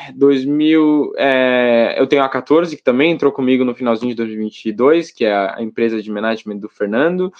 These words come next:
junto com o Alberto e o Albert. E eu tenho o José, que é, a, é um dos engenheiros da, da, da McLaren, né?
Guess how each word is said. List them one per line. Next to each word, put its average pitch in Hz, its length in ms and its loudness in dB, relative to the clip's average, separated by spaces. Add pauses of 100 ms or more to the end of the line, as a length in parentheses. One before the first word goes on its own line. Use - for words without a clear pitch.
(160)
junto 117 300 -6
com - 120 -10
o - 20 -4
Alberto 139 560 0
e 107 80 -2
o 104 100 -2
Albert. 202 580 -2 (640)
E 151 140 0
eu 139 120 4
tenho 127 260 0
o - 20 -8
José, 123 480 0 (140)
que 110 420 -6 (320)
é, 117 160 0
a, 101 460 0
é 117 100 -4
um 113 220 -2
dos 113 200 -4
engenheiros 117 680 -2
da, 104 260 -2
da, 101 180 -2
da 104 120 0
McLaren, 131 600 -2 (440)
né? 123 260 -2